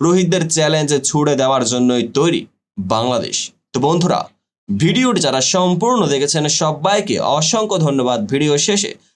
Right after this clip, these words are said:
কমেন্ট সেকশনে আপনার মতামত জানাতে ভুলবেন না। আর চ্যানেলটিকে সাবস্ক্রাইব এবং পেজটিকে ফলো করে পাশেই থাকবেন, যাতে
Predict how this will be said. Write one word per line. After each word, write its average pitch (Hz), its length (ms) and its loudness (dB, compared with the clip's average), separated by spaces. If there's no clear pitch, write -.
কমেন্ট 165 360 2
সেকশনে 190 520 0
আপনার 180 260 0
মতামত 156 440 0
জানাতে 143 360 -2
ভুলবেন 113 320 0
না। 110 280 -4
আর 127 240 0
চ্যানেলটিকে 110 540 -2
সাবস্ক্রাইব 180 560 0
এবং 175 260 0
পেজটিকে 175 440 -2
ফলো 165 240 2
করে 165 200 2
পাশেই 160 380 0
থাকবেন, 156 420 0
যাতে 123 440 -2